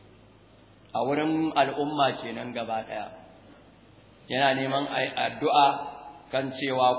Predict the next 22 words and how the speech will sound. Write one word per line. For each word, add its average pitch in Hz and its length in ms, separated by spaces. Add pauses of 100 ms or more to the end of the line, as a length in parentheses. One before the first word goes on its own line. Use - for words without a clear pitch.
kuɗin 135 240
haya 135 560 (880)
ya 131 320
ƙare. 127 400 (1700)
Wata 131 480
biyar 131 240 (160)
kenan 139 480 (960)
kuma 123 240
ya 135 240
kasa 131 320
biyan 123 320
kuɗin 120 240
haya. 120 320
Yana 131 240
roƙon 123 400
addu'a 123 440 (760)
Allah 131 260
ya 117 220
sa 131 180
ya, 117 200 (960)
ya 117 100
iya 139 280